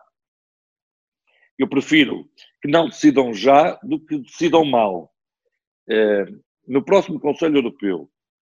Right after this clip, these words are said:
se tivermos um plano de recuperação que não seja unicamente empréstimos, até pode ser um misto,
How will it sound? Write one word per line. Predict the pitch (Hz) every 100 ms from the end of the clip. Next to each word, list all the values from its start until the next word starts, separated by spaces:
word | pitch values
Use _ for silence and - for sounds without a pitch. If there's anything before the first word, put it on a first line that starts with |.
| _ _ -
se | 139
tivermos | - 135 160 151 113
um | 127
plano | - 165 160
de | 135 135
recuperação | 147 _ - 113 - 98 90 - _ _ _ _ _ _ _
que | -
não | 160 156
seja | 147 131 - 113 -
unicamente | 170 185 170 - 123 117 104 113
empréstimos, | 98 107 131 - 113 98
até | 104 107
pode | 98 -
ser | - 95
um |
misto, | 92 107 120